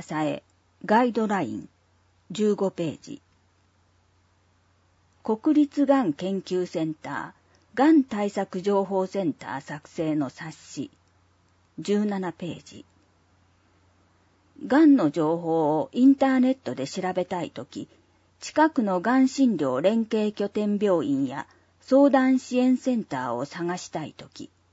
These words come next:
十八ページ。相談支援センターについて、十九ページ。目次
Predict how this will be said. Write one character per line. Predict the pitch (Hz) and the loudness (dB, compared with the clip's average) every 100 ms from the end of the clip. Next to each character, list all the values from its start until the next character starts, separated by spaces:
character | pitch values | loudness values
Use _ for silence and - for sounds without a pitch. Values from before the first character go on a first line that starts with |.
| _ _ _ _ | _ _ _ _
十 | 165 190 214 | -6 -2 -2
八 | 202 - - | -4 -12 -10
ペ | 175 | -8
ー | 135 - | -8 -12
ジ。 | 123 - _ _ _ _ _ _ _ _ _ _ _ _ _ _ _ _ _ | -20 -20 _ _ _ _ _ _ _ _ _ _ _ _ _ _ _ _ _
相 | - 254 285 | 0 6 6
談 | 277 269 269 | 6 4 2
支 | - 262 | 0 2
援 | 262 254 | 2 2
セ | 269 240 | 0 -2
ン | |
タ | 185 123 | -4 -8
ー | 117 | -8
に | 127 131 | -8 -8
つ | - | -8
い | 131 | -10
て、 | 143 131 - _ _ _ _ _ _ | -10 -16 -18 _ _ _ _ _ _
十 | 160 190 208 | -8 -4 -4
九 | - 180 165 | -4 -4 -4
ペ | - | -6
ー | 170 - | -10 -10
ジ。 | - - _ _ _ _ _ _ _ _ _ _ _ _ _ _ _ _ _ _ - | -16 -20 _ _ _ _ _ _ _ _ _ _ _ _ _ _ _ _ _ _ -4
目 | 180 180 262 | -4 -2 -4
次 | 220 220 | -2 -6